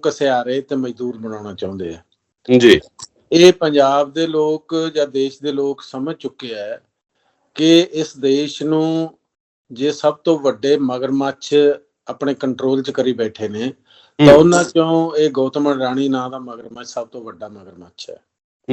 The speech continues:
Speaker 2: ਜੀ।
Speaker 1: ਹੁਣ ਸੋਲਰ ਐਨਰਜੀ ਦੇ ਠੇਕੇ ਲੈਣ ਦੇ ਲਈ, ਉਹਦੇ ਖਰੀਦਦਾਰ ਲੱਭਣ ਦੇ ਲਈ ਵੱਖ-ਵੱਖ ਸਟੇਟਾਂ 'ਚ ਵੱਖ-ਵੱਖ ਰਾਜ ਸਰਕਾਰਾਂ ਦੇ ਅਧਿਕਾਰੀਆਂ ਨੂੰ, ਮੰਤਰੀਆਂ ਨੂੰ ਵੱਡੇ ਪੱਧਰ ਤੇ ਜਿਹੜੀਆਂ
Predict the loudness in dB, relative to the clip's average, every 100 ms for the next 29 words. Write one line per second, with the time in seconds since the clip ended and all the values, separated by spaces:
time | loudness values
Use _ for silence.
0 | 8 8 6 -2 -10 -12 _ _ _ 0
1 | 0 2 4 6 6 6 4 2 -2 -4
2 | -6 -6 -6 -8 -8 -6 -4 -4 -4 -6
3 | -4 -4 -6 -12 _ -16 -8 -6 -6 -4
4 | -4 2 2 2 -4 -6 -2 -2 0 -2
5 | -4 -8 _ _ _ _ _ _ -6 0
6 | 0 2 0 0 -4 -2 -2 0 0 0
7 | -2 0 0 0 -2 -4 -6 -4 -2 -2
8 | -4 -8 -8 -4 -2 -2 -2 -4 -4 -6
9 | -6 -6 -6 -4 -4 -4 -6 -8 -10 -12
10 | -12 -12 -12 -14 -20 _ _ _ _ _
11 | -4 2 4 4 4 2 2 2 2 0
12 | 0 0 -4